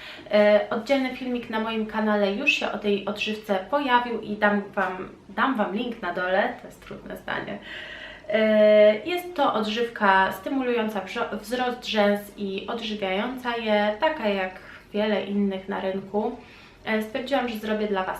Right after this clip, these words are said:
test i za miesiąc wrócę do Was z update'em, e, jak,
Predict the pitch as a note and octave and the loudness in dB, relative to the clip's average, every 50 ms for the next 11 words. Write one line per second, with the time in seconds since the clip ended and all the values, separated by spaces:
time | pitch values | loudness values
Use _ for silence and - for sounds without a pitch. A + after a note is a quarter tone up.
0 | - - - C#4+ D4+ - - - - - - - G#3+ G#3+ G#3 G#3 G3+ G3+ G3+ G3+ | -8 -4 0 0 0 0 -2 -4 -10 -14 -10 -6 -4 -2 -2 -2 -2 -2 -2 -2
1 | - - - - - G#3+ G#3+ G#3 G#3+ G#3+ G#3+ G#3 - G#3 G3+ G3+ G3 G3+ G#3 G#3 | -4 -8 -14 -10 -2 0 2 2 2 0 0 -2 -2 -2 -4 -4 -4 -6 -6 -4
2 | - G#3 G3 - G3 - - - - - - - A#3 A3 G3+ - - G#3+ G#3+ G#3 | -2 -2 -2 -2 -2 -4 -4 -4 -6 -8 -8 -6 -6 -6 -4 -2 0 0 0 0
3 | G#3 G#3 G3 G3 G3 G3+ G3+ G#3 G#3 - G3+ F#3+ F#3+ F#3+ F#3 F#3+ F#3+ F#3+ F#3+ G3 | 0 0 0 0 2 0 0 -2 -2 -2 -2 0 2 2 2 2 2 2 0 -2
4 | G3 - - A3 G#3 G3 G3+ G3+ - | -6 -8 -6 -2 -2 -2 -2 -4 -8